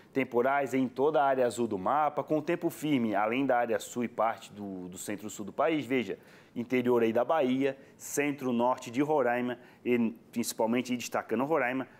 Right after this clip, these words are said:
máximas ali que devem bater também na casa dos trinta e oito graus. Quando olhamos aí para a cidade de Botirama, na Bahia, veja, tendência de trovoadas ao final do dia, máximas aí podendo chegar a trinta e três grau na,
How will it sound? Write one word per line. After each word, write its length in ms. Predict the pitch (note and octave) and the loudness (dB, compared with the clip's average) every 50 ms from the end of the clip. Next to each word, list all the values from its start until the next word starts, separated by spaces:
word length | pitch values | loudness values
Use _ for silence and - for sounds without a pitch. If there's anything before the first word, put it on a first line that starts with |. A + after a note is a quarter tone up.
| - - | -20 -8
máximas 540 | - G#2+ A#2+ B2 B2+ B2 - A#2 B2 A#2 A2 | -2 0 2 2 2 0 -2 -4 -4 -2 0
ali 120 | A#2 A#2 A#2 | -2 -2 -4
que 120 | - A#2+ | -6 -2
devem 280 | G#2+ A2+ A#2 A2+ A#2 A2+ | 0 0 2 2 2 2
bater 320 | A2 G#2 G2+ - A#2+ G#2 | 2 0 0 0 -4 -4
também 200 | - A2+ A2 A2+ | -2 -2 -2 0
na 140 | A2+ A2 G2 | 0 -2 -2
casa 280 | - - A2 A2 G2+ A2 | 0 0 0 0 0 -4
dos 200 | A2 G#2+ - - | -8 -10 -12 -12
trinta 320 | - - A2+ A2+ G#2+ A#2 | -8 -6 -6 -4 -2 0
e 20 | A2 | 0
oito 260 | G#2+ A2 G#2+ - B2+ | 0 -2 -2 -4 -4
graus. 460 | A2+ G#2+ G2+ E2+ D2+ D#2 - - - - - - - - - - - | -2 0 0 0 -2 -4 -8 -12 -20 -20 -20 -20 -20 -20 -20 -20 -6
Quando 220 | - C3+ C#3+ D3 | -2 -2 0 2
olhamos 380 | D3 C#3+ C3+ C#3+ C#3 C#3 B2+ B2+ | 2 2 2 2 0 0 0 2
aí 220 | C3 B2 G2+ - - - - - - - | 0 0 0 -4 -8 -16 -20 -20 -20 -6
para 220 | - A#2+ C3 D3 D3 | -2 0 2 2 0
a 40 | C#3 | -2
cidade 560 | - - A#2+ A2 A#2 A2+ A#2+ A#2+ A2+ A2 A2 | -4 -8 -4 0 0 2 2 0 0 -2 -4
de 120 | G#2 A2 | -4 -4
Botirama, 640 | G#2 G2+ G#2+ G2 - - G2+ F#2+ G#2 A#2+ C3 C3 B2 | -2 -2 -4 -4 -4 -8 -2 0 2 2 2 2 0
na 140 | A#2 A2+ G#2+ | 0 0 0
Bahia, 420 | G2+ G2 F#2 G2 A#2 C3 B2+ A#2+ A2+ | 2 2 2 2 2 2 2 2 2
veja, 300 | A#2 B2 B2 - G2+ - | 2 2 0 0 -2 -6
tendência 560 | - A#2+ A2+ G#2 A2 B2 B2+ A#2+ - B2 A2 | -6 -6 -4 -2 -2 -2 -2 -2 -4 -6 -8
de 80 | G#2+ | -8
trovoadas 760 | G2 - A2+ C3 C#3 A#2+ A2 G#2+ G2+ A#2 C#3+ D#3+ D#3+ B2 G#2 | -8 -2 0 0 0 2 2 0 2 2 2 0 0 0 2
ao 80 | A2+ G#2+ | 0 0
final 340 | - - G#2+ G#2 G2 G2 A2 | 0 -4 -6 -2 0 0 0
do 140 | C3 D#3+ | 0 -2
dia, 400 | D#3 A#2+ A2 B2 C#3 D3 C3 - - - - - - | -2 -4 -8 -4 -2 -2 -4 -4 -8 -18 -20 -14 -6
máximas 640 | A#2 B2 C#3+ C#3+ C3+ - - B2 B2+ B2 A#2+ A2+ B2 | -4 -2 0 0 -2 -2 -4 -2 -2 -2 0 0 0
aí 240 | A#2+ A#2 A2 G2+ - - | 0 0 0 -4 -8 -6
podendo 300 | - A2+ A2 G#2+ A2+ A2 | -2 -2 0 0 0 -2
chegar 260 | G#2+ - G#2+ G#2 A2+ G#2+ | -2 -2 -2 0 2 2
a 80 | G2+ | 0
trinta 400 | F#2 - - - C3 D3 C#3+ C#3+ | -2 -2 -4 -4 -2 -2 -2 -4
e 20 | A#2+ | -6
três 300 | - A#2+ A#2 A2+ G2+ G2+ | -2 0 0 0 0 -2
grau 260 | G2+ G2+ G2+ G2 G2 | 0 0 2 2 2
na, 140 | G2 F#2+ | 0 -4